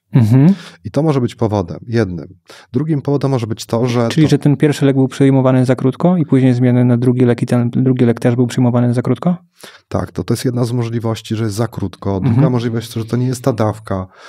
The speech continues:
Speaker 2: bo jak jest za dużo z kolei serotoniny, czyli jakby gdzieś tak można powiedzieć, że no to za mało, nie działa, to dajmy więcej, dajmy więcej, dajmy więcej,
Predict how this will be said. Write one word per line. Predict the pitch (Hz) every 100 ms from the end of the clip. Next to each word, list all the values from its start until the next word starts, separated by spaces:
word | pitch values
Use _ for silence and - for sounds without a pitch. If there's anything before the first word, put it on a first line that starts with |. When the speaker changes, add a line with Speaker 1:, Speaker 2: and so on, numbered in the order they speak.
| - -
Speaker 2:
bo | 98 101 104
jak | 107
jest | 110 104
za | 87 113
dużo | 107 156
z | 143
kolei | - 117
serotoniny, | 117 123 117 113 104 95 98 131 _ _ _ - _ -
czyli | 87
jakby | 90 98 104
gdzieś | - 113 -
tak | 107 107
można | 104
powiedzieć, | 104 90
że | 104
no |
to | 104
za | 104 107
mało, | 113 131 -
nie | 107 113
działa, | 113 135 147
to | 131 123
dajmy | 117 120 113
więcej, | 110 92 87 - 92
dajmy | 98 104
więcej, | 101 117 117 113
dajmy | 101 104 98
więcej, | 95 87 104 107